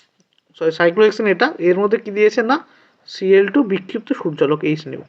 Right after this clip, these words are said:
আমরা এটা মনোপ্রতিস্থাপক হিসেবে ধরে নিতে পারি। তো মনোপ্রতিস্থাপক হিসেবে যদি এটা ধরে নিই আমরা, প্রথমে এটা কি মনোপ্রতিস্থাপক হিসেবে ধরে নিলে এটা সিএল ঢুকবে এখানে। এর পরের স্টেপে এখানে দিয়েছে দেখো ক্ষারীয় কেওএইচ,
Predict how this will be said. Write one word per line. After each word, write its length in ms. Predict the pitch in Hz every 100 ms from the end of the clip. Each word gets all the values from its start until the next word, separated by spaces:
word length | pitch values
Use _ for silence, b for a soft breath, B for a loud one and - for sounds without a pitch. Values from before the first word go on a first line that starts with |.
| _ b b b b _ _ _ _ _ _ _ _ _
আমরা 140 | 196 214
এটা 100 | 220 196
মনোপ্রতিস্থাপক 600 | 214 220 254 247 269 240
হিসেবে 160 | 233 220
ধরে 120 | 196 175
নিতে 120 | 170 165
পারি। 140 | 185 311 b b b _
তো 60 | 180 175
মনোপ্রতিস্থাপক 680 | 185 226 240 247 240 262 247 -
হিসেবে 180 | 226 226
যদি 120 | 226 233
এটা 120 | 226 185
ধরে 200 | 165 160 185 180
নিই 140 | 214 180
আমরা, 160 | 160 214 214
প্রথমে 240 | 165 208
এটা 100 | 214 202
কি 100 | - 190 _ _ _ _ _ _ _ _ _ _ _ _ _ _ _ _ _ _ _ _ _ 165
মনোপ্রতিস্থাপক 540 | 180 220 240 247 254
হিসেবে 140 | 247 196
ধরে 100 | 185
নিলে 140 | 185 190
এটা 100 | 233 190
সিএল 260 | 180 208 247
ঢুকবে 220 | 180 160 165
এখানে। 200 | 170 214 339 b b b b _
এর 80 | 175 165
পরের 180 | 190 214
স্টেপে 200 | 247 240
এখানে 160 | 247 240
দিয়েছে 200 | 214 190 185
দেখো 140 | 190 262 -
ক্ষারীয় 320 | - 190 247 247
কেওএইচ, 540 | 160 156 143 131 143